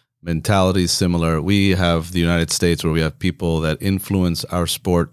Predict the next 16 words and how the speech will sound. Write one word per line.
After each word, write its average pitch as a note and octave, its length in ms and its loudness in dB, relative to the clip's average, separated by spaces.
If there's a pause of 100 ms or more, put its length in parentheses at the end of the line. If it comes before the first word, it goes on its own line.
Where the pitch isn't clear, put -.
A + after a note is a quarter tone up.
(120)
that D#2 160 -8
came F2 180 0
from D2+ 180 -4
Germany, F2 400 0
from E2 200 -4
England, E2 400 0
from D2+ 180 -8
South F2+ 280 0
America. F2 580 -2 (580)
And G#2+ 140 -6
within G2+ 300 2
our G#2 140 4
own G2+ 160 2
country, F#2+ 400 2
we D#2+ 140 2
have D#2+ 260 -2